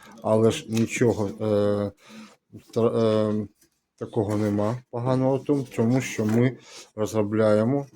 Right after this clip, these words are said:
і викладуємо, збрасуємо по почті, е, різні інструкції, де бачимо для підключення, вирішення різних задач, де є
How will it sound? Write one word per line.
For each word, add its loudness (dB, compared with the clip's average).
і 2
викладуємо, 0
збрасуємо -2
по -10
почті, -2
е, -4
різні 0
інструкції, -2
де 0
бачимо -2
для -6
підключення, -6
вирішення 0
різних -4
задач, 0
де -4
є 0